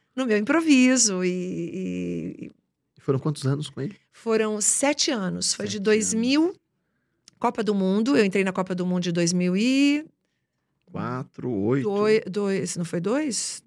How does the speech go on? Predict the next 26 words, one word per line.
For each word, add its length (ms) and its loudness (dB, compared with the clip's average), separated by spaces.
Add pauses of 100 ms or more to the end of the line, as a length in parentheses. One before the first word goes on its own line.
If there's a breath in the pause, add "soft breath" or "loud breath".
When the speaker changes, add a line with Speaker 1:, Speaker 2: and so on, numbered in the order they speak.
Speaker 1:
Dois 160 -6
mil 100 -2
e 40 -2
dois, 840 -4
Speaker 2:
Dois. 0 -
Speaker 1:
dois, 300 -6
Speaker 2:
Dois. 680 -2 (140)
Speaker 1:
dois 140 -6
mil 140 -2
e 20 -2
dois. 360 0
Speaker 2:
Dois 140 0
mil 80 -4
e 40 -8
seis. 680 -4
Speaker 1:
É. 220 -4 (260)
Dois 220 0
mil 100 0
e 40 0
dois, 440 4
eu 100 0
entrei 220 -2
fazendo 260 -4
Copa 240 -4
do 120 -6
Mundo. 640 0